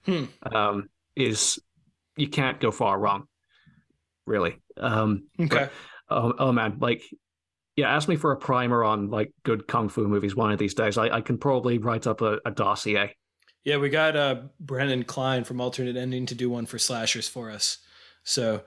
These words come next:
Speaker 1: we could get you to do a martial arts one for us or a kung fu one or something for us.
Speaker 2: I will try and structure my thoughts in that regard.
Speaker 1: Yeah, ta-, take your time, but that would be pretty cool.
Speaker 2: Yeah, yeah, for sure. I don't know.
Speaker 1: Any other, uh, Brian,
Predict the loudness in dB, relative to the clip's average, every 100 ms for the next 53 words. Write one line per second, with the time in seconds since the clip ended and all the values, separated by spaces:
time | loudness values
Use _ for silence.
0 | _ _ -6 -2 0 0 0 0 0 2
1 | 0 0 0 0 -2 -4 -2 -2 -2 -2
2 | -2 -2 -2 0 -2 -2 -2 -2 -2 -6
3 | -10 -8 -8 -6 -8 -8 _ _ _ _
4 | 0 2 2 2 2 2 2 0 0 0
5 | 0 0 0 0 -2 -2 -4 -2 0 0
6 | 2 2 0 -6 _ -2 0 0 -2 -2
7 | 0 0 0 0 0 0 -2 -2 0 0
8 | -2 -2 -2 -4 -4 _ _ _ -20 _
9 | -10 0 0 0 -4 -2 0 0 2 0
10 | -2 _ _ _ -6 0 0 -2 -6 -16
11 | -2 0 4 4 4 4 4 4 4 2
12 | 0 -4 -4 0 2 2 0 -4